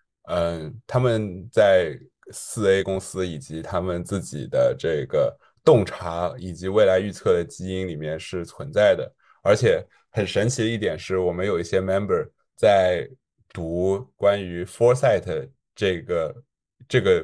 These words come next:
Speaker 2: 岗位的这个叫什么？硕士，master degree。然后
Speaker 1: 嗯。
Speaker 2: foresight 这个职业，它大概就是告诉你两年之后的未来市场会是什么样子的，所以他们非常擅长这件事情，以及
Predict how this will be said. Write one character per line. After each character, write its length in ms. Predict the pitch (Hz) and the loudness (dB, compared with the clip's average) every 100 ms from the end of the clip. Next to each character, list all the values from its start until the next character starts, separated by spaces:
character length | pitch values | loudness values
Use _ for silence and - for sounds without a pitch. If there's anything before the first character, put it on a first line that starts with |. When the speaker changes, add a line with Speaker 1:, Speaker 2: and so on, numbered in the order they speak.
| - | 0
Speaker 2:
岗 300 | 113 90 92 | 0 0 2
位 200 | 117 104 | 4 4
的 240 | 87 80 73 | 2 -2 -2
这 160 | 82 78 | -8 -10
个 120 | - - | -14 -10
叫 160 | 85 | -10
什 80 | 85 | -8
么？ 60 | - | -12
硕 260 | - 143 101 | -6 0 0
士， 220 | - - - | 0 -10 -8
master 460 | 101 104 - 82 78 | -4 -4 -4 -6 -6
degree。 380 | 85 92 90 - _ _ _ | -10 -10 -10 -14 _ _ _
然 180 | - 92 | 0 2
后 340 | 92 101 92 - | 4 4 4 0
Speaker 1:
嗯。 60 | _ _ | _ _
Speaker 2:
foresight 500 | 120 127 127 101 95 | 2 4 4 4 0
这 140 | 107 | -2
个 100 | 98 | -2
职 360 | 85 - 80 95 | -4 -10 -10 -2
业， 360 | 104 92 85 - | 2 2 0 -4
它 120 | 110 - _ | -6 -6 _
大 240 | - 160 104 | 0 2 4
概 240 | 113 95 | 4 4
就 160 | 92 92 | 2 -4
是 140 | 90 | -2
告 180 | 107 95 | 2 2
诉 140 | 92 | 0
你 220 | 85 85 | -8 -8
两 260 | 92 92 85 | -4 -2 -4
年 220 | 85 92 | -6 -10
之 160 | - 107 | -6 -4
后 120 | 110 | 0
的 80 | 95 | 2
未 200 | 95 92 | 2 2
来 180 | 85 87 | 0 -6
市 160 | - | -8
场 240 | 95 71 85 | -8 -8 -6
会 100 | 92 | -4
是 80 | |
什 140 | 87 - | -6 -10
么 80 | 73 | 0
样 300 | 85 95 82 | 4 4 2
子 80 | - | -8
的， 160 | 58 | -12
所 160 | - 92 | -6 -4
以 60 | |
他 100 | 98 | -2
们 100 | 107 | -4
非 220 | 107 - 139 | -4 -2 0
常 160 | 98 | 0
擅 240 | - 165 135 | 2 4 4
长 180 | - | -2
这 120 | - 85 | -8 -6
件 180 | 85 | -8
事 140 | 82 85 | -8 -12
情， 120 | - | -10
以 160 | - 85 | -10 -10
及 400 | - 85 98 | -10 -8 -8